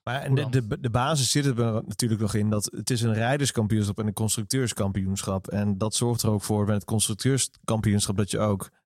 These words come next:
Speaker 1: technische reglementen eraan moet hangen, simpelweg
Speaker 2: Tuurlijk.
Speaker 1: gewoon. Waaraan je moet voldoen. Dus, eh,
Speaker 2: Maar goed,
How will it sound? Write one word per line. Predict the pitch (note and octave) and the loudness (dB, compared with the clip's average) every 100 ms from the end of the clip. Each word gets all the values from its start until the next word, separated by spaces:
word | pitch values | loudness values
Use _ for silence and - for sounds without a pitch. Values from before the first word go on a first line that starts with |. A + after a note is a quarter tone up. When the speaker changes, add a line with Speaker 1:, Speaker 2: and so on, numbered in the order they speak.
| _ | _
Speaker 1:
technische | - A#2+ A#2+ - | -4 -2 0 0
reglementen | G#2+ A2+ G#2+ G#2 A#2 A#2 | 2 2 2 2 4 2
eraan | G#2 G#2 A#2 | 2 2 2
moet | G#2+ | 2
hangen, | G2 F#2+ F#2 | 2 2 2
simpelweg | F#2 G2 F#2+ F#2 | 2 0 0 2
Speaker 2:
Tuurlijk. | F#2 A#2 | 0 0
Speaker 1:
gewoon. | A2 G2 F#2+ - _ _ _ _ _ | -2 0 -2 -8 _ _ _ _ _
Waaraan | A2 G#2+ | -2 2
je | G#2 | 2
moet | G#2 - | 2 2
voldoen. | G#2 G#2+ G2+ - | 0 0 0 -4
Dus, | G2 F#2+ - | -6 -4 -2
eh, | G2 | -2
Speaker 2:
Maar | G2 G2 | 0 0
goed, | F#3 C#3+ | 0 -2